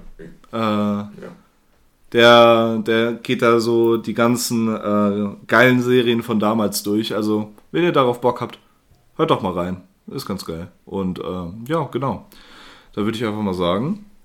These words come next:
Speaker 1: war eine entspannte Folge. Bisschen in der Vergangenheit rumgeschwirrt und, äh, hat noch wer letzte Worte?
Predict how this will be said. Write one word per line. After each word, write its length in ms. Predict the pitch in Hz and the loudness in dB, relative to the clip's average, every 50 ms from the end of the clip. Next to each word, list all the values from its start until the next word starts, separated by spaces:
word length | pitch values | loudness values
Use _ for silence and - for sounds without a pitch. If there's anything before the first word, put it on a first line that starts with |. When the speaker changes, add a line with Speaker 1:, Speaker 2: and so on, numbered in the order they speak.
| _ _ - | _ _ -18
Speaker 1:
war 220 | - - 101 104 | -10 -6 -4 -2
eine 320 | 104 104 101 95 90 - - - | 0 0 0 -2 -4 -6 -10 -12
entspannte 680 | 107 - - - 101 104 110 107 123 113 104 101 98 101 - | -14 -10 -4 -2 0 0 0 0 -2 -2 -4 -4 -6 -10 -14
Folge. 720 | _ - - - - - 104 98 98 98 104 127 143 190 220 - - - - - - - | _ -20 -20 -14 -6 -2 0 0 0 0 -2 -2 -4 -4 -6 -10 -12 -12 -12 -12 -10 -6
Bisschen 600 | - 113 101 - - - 101 98 98 95 92 95 | -4 -4 -4 -4 -4 -4 -4 -4 -2 -2 -4 -4
in 100 | 95 - | -6 -8
der 100 | 90 92 | -10 -10
Vergangenheit 560 | - 98 90 87 95 98 101 110 117 117 107 | -8 -6 -4 -4 -4 -2 -4 -4 -4 -6 -8
rumgeschwirrt 1600 | 113 127 123 127 123 127 120 120 120 120 _ _ _ _ _ _ _ _ _ - 120 - - 131 135 143 151 143 143 - - - | -6 -6 -6 -4 -4 -6 -6 -6 -8 -12 _ _ _ _ _ _ _ _ _ -12 -10 -10 -6 -2 0 2 2 0 -2 -6 -16 -12
und, 400 | - - 117 117 117 120 113 113 | -8 -4 -4 -2 -2 -4 -6 -6
äh, 300 | - - 117 113 110 107 107 - - - - - - _ _ _ - _ _ - - - - - - - | -8 -8 -6 -6 -8 -10 -12 -14 -18 -20 -20 -20 -20 _ _ _ -20 _ _ -12 -12 -10 -12 -14 -12 -8
hat 200 | - 123 120 - | -8 -8 -6 -4
noch 180 | - 123 117 - | -4 -6 -4 -2
wer 360 | 127 123 120 120 117 113 113 113 | 0 0 2 2 0 -2 -4 -6
letzte 400 | 123 123 120 - - - 120 110 | -6 -6 -6 -6 -6 -6 -4 0
Worte? 340 | 131 139 156 - - 214 | 2 2 2 2 0 -4